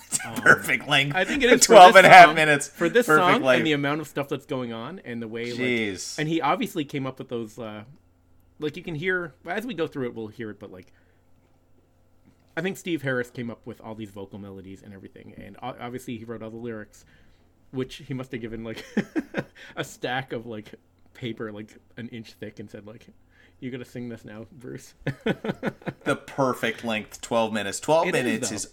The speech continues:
Speaker 1: is, is only good for a meeting with your accountant or a Valentine's Day
Speaker 2: <laughs>
Speaker 1: evening. Twelve minutes otherwise is just too long for anything.
Speaker 2: <laughs> I got a quote from Bruce, and he says, "If you get under the skin of it, it's really complex. I think Steve locked himself away for days to come up with this one.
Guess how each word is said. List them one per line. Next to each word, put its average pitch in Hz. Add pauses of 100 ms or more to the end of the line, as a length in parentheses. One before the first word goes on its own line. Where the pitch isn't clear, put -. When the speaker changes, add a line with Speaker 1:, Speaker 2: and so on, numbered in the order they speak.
(160)
Speaker 1:
is, 123
is 113
only 143
good 117
for 104
a 101
meeting 120
with 113
your 98
accountant 101
or 92
a 98
Valentine's 101
Day 95
Speaker 2:
<laughs> 98
Speaker 1:
evening. 92 (240)
Twelve 143
minutes 143
otherwise 120
is 110
just -
too 135
long 117
for 110
anything. 95 (580)
Speaker 2:
<laughs> -
I 160
got 180
a 175
quote 170
from 143
Bruce, 127
and 113
he 110
says, 107
"If 127
you 135
get 175
under 156
the 131
skin 127
of 117
it, 123
it's 120
really 120
complex. 113
I 127
think 156
Steve 139
locked 120
himself 131
away 110
for 110
days 107
to -
come 107
up 107
with 110
this -
one. 95